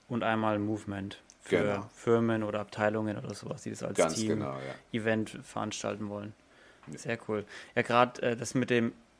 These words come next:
Speaker 1: <clears throat> mit dem Coaching, wo du meintest, dass erfolgreiche Menschen, äh, oft, oft,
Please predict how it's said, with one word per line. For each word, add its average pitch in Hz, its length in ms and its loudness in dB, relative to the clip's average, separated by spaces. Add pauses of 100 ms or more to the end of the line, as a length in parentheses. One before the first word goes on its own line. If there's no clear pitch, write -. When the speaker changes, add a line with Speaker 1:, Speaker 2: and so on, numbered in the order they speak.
Speaker 1:
<clears throat> - 1400 2
mit 120 160 0
dem 110 180 2
Coaching, 120 680 4 (1200)
wo 123 60 2
du 120 80 2
meintest, 117 320 6
dass 117 180 -2
erfolgreiche 120 800 2
Menschen, 117 760 0
äh, 113 260 -4
oft, 120 220 -8 (340)
oft, - 220 -14